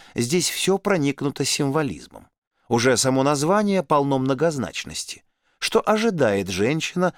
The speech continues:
стоящая в дверном проёме? Любви, счастья, исполнения надежд, возвращения тех, кто когда-то покинул дом, или прихода чего-то нового, что, подобно яркому солнцу и свежему ветру, ворвётся в старую жизнь.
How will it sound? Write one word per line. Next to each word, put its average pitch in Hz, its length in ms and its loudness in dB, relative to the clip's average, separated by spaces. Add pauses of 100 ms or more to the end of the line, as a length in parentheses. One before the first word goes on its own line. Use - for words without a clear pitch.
(140)
стоящая 120 640 0
в 120 60 -4
дверном 104 460 0
проёме? - 540 -6 (320)
Любви, 107 540 0 (240)
счастья, - 720 -2 (160)
исполнения 117 600 0
надежд, 107 540 -2 (200)
возвращения 131 720 0
тех, 202 280 -2
кто - 180 -4
когда-то 120 440 0
покинул 180 480 0
дом, 127 300 0 (320)
или 240 420 2 (200)
прихода 175 460 0
чего-то 165 460 0
нового, 120 560 0 (180)
что, - 240 -2
подобно 101 380 0
яркому 101 520 0
солнцу 131 500 0
и 92 40 -2
свежему 101 420 0
ветру, 127 380 0 (200)
ворвётся 117 600 2
в - 60 -6
старую 104 460 0
жизнь. 113 380 -10